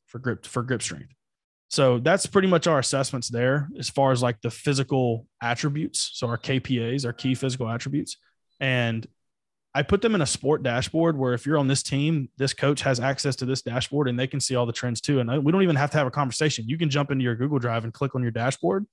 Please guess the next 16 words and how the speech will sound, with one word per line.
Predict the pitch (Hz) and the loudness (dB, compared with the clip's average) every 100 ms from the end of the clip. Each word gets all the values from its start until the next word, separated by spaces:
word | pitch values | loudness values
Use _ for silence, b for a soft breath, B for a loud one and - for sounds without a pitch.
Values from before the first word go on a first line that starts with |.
| _ _ _ | _ _ _
and | 120 151 | -4 -2
you | |
can | 247 196 | 2 2
see | 165 95 | 2 -2
it. | - _ _ _ _ - | -6 _ _ _ _ 0
Where's | 170 | 2
this | 170 | 2
guy's | 160 165 | 4 4
body | 160 160 151 | 4 4 4
weight | 127 | 2
going? | 104 92 78 - _ | -2 -8 -12 -18 _
Where's | 147 160 | 0 2
this | 160 | 2
guy's | 180 160 | 2 2
strength | - 160 151 | 2 0 0
going? | 127 98 - | -2 -4 -10